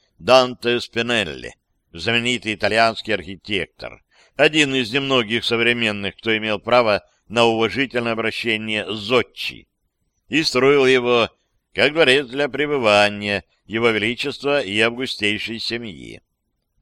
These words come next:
Во дворце, а архитектора не ограничивали ни бюджетом, ни фантазией, причудливо сплелись мотивы шахского дворца –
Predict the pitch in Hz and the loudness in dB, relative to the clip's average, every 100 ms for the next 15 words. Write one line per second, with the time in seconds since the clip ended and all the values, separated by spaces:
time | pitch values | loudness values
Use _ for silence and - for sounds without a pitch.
0 | _ 90 117 107 110 - 151 143 87 _ | _ 0 0 2 -2 0 2 2 0 _
1 | _ _ _ _ 101 95 117 - 117 110 | _ _ _ _ 0 4 4 2 -6 -2
2 | 110 113 107 110 120 131 160 170 143 - | -2 0 -4 0 -2 0 -2 -2 -6 -6
3 | 95 78 78 _ - 135 104 78 107 127 | -8 -10 -14 _ -10 -6 -6 -2 2 2
4 | 123 117 107 113 107 95 - 104 113 104 | 2 -2 -6 -6 -4 -4 0 4 4 2
5 | 104 104 101 - _ _ _ _ 117 120 | -6 -8 -10 -12 _ _ _ _ -6 2
6 | 196 175 175 165 - 123 135 160 143 - | 2 2 0 0 -2 0 0 -2 -6 -10
7 | 98 113 143 147 139 135 - - 110 - | -6 -4 -4 -2 -2 -4 -6 0 0 0
8 | - 101 87 82 82 - 113 127 | -8 -8 -8 -6 -8 -2 4 4